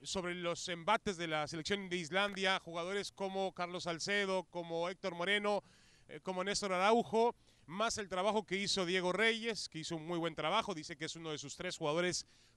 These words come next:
polifuncionales que está buscando para el Mundial, y después el trabajo que hizo Jesús Molina lo dejó complacido en términos defensivos. Dice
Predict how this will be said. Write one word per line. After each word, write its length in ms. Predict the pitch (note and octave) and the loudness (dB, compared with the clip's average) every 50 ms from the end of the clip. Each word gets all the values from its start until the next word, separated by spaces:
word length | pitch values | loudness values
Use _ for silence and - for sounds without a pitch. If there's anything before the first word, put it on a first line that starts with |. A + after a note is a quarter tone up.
| _ _ | _ _
polifuncionales 800 | - G3 F#3 F#3 E3+ - F3 F3+ D#3+ - F3 E3+ F#3 G3+ G#3 F#3 | -4 -2 -2 -2 -4 -4 -4 -4 -2 -2 -2 0 0 -2 -2 -4
que 80 | - - | -8 -8
está 100 | - F3+ | -8 -6
buscando 380 | F3 E3 D3 - F3 F3 E3+ D#3 | -6 -6 -6 -6 -6 -6 -6 -8
para 160 | - D3+ D3+ | -6 -8 -8
el 80 | D3+ | -8
Mundial, 500 | E3 E3+ E3+ E3+ G#3 A3+ A#3+ C4 C#4 - - _ _ _ _ | -8 -10 -10 -2 4 4 4 4 2 -2 -10 _ _ _ _
y 60 | F#3 | -4
después 320 | G3 G3+ F#3 - A3 A3+ - | -2 -2 0 0 -2 -2 -2
el 100 | A3 E3+ | -4 -4
trabajo 280 | F3 E3+ G3 G3 F#3 | -2 0 0 0 -2
que 100 | E3 F#3 G3 | -4 -10 -8
hizo 180 | F#3 - G3 - | -4 -4 -4 -4
Jesús 240 | E3 D3+ E3 F#3+ F3+ | -4 -6 -6 -6 -4
Molina 420 | F#3 E3+ E3+ G3 G#3 A3 A#3 G#3 - - _ _ _ | -4 -4 -4 -2 -2 -2 -2 -4 -4 -12 _ _ _
lo 100 | D3 D#3+ | -6 -4
dejó 240 | D#3+ D#3+ - G3+ - | -4 -2 -2 -2 -2
complacido 800 | - F3 F3 D#3+ - D3+ D#3 C#3+ - - G3+ G3 G3+ G#3+ F#3 - _ _ _ _ - | -2 -8 -10 -6 -2 0 0 0 0 -2 -2 -2 -2 -2 -4 -6 _ _ _ _ -10
en 160 | C#3 C#3+ D3+ | -10 -10 -2
términos 380 | - F3 E3+ F3 E3+ E3 D#3 A#2+ | -2 -2 -2 0 -2 -4 -4 -4
defensivos. 640 | C#3 - C#3 C3 A#2+ - - E3 C#3 B2 B2+ A#2 | -4 -6 -6 -6 -6 -4 -4 -4 -4 -4 -6 -8
Dice 360 | B2 F#3 - - A3 A3 G#3+ | -6 -4 -2 0 0 0 0